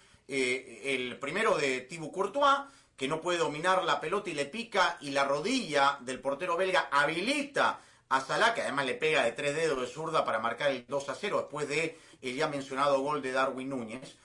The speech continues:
Y eso llegó a los trece, catorce minutos de la primera etapa. Antes del cuarto de hora ya ganaba Liverpool dos a cero. Y aquí aparece el A D N del Real Madrid para estos, eh, menesteres y este escenario de la Champions. Porque cualquier otro equipo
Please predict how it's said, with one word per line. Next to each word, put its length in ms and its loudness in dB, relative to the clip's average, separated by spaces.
Y 120 -2
eso 160 -2
llegó 260 4
a 60 6
los 160 2
trece, 320 -4
catorce 400 -2
minutos 320 -2
de 60 2
la 60 0
primera 260 -4
etapa. 440 -2
Antes 320 2
del 100 0
cuarto 280 2
de 60 4
hora 120 2
ya 100 0
ganaba 300 4
Liverpool 420 0
dos 200 -2
a 60 -2
cero. 340 -10
Y 100 -4
aquí 220 2
aparece 420 2
el 80 4
A 80 8
D 220 6
N 160 0
del 160 2
Real 180 2
Madrid 320 0
para 240 2
estos, 560 -2
eh, 560 0
menesteres 640 -2
y 60 -4
este 180 -8
escenario 500 0
de 60 2
la 140 0
Champions. 440 -6
Porque 240 -6
cualquier 300 -2
otro 220 0
equipo 320 0